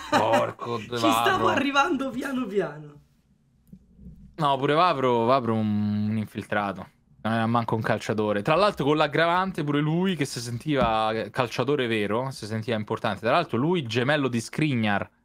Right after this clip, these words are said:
Speaker 2: Viene la Lazio con la nomea di essere gemello di Skriniar, pagato dieci milioni.
Speaker 1: Sì, mi ricordo.
Speaker 2: Una merda proprio, guarda.
Speaker 1: Voi i calciatori non dovete pagarli.
Speaker 2: Noi i difensori non li dobbiamo comprare, è diverso. Cioè, ci devono, ecco,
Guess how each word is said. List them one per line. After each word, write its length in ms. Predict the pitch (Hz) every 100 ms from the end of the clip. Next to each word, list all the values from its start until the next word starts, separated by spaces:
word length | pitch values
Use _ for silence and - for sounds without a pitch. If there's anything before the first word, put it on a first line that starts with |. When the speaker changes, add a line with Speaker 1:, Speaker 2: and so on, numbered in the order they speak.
| _ _ 175 -
Speaker 2:
Viene 340 | 131 160 139
la 120 | 131 151
Lazio 380 | 170 175 226
con 180 | 127 123
la 100 | 123
nomea 260 | 135 151 160
di 60 |
essere 240 | 135 123 110
gemello 220 | 123 147
di 40 | 123
Skriniar, 300 | 190 147 104
pagato 220 | 135 151
dieci 280 | 123 135 120
milioni. 500 | 120 139 151 107 98
Speaker 1:
Sì, 300 | - 170 151
mi 120 | 131
ricordo. 400 | 120 117 101 - - - - - - _ - - _ -
Speaker 2:
Una 380 | 110 110 107
merda 640 | 110 117 127 127 131 104 113
proprio, 380 | 117 113 107 104
guarda. 420 | 113 110 98 98
Speaker 1:
Voi 160 | 339
i 40 | 277
calciatori 400 | 240 - 277 240
non 180 | 196 196
dovete 280 | 208 233
pagarli. 680 | 208 190 165 139 143 139 - _ _
Speaker 2:
Noi 140 | - 254
i 20 |
difensori 440 | 185 190 208 247
non 100 | 185
li 60 | 156
dobbiamo 280 | 151 170 170
comprare, 520 | 139 135 143 98 107
è 40 |
diverso. 460 | 117 135 113 - 101 101
Cioè, 160 | -
ci 100 | 113
devono, 800 | 123 139 139 139 139 139 139 135 - - - _
ecco, 760 | - - 127 120 113 113 110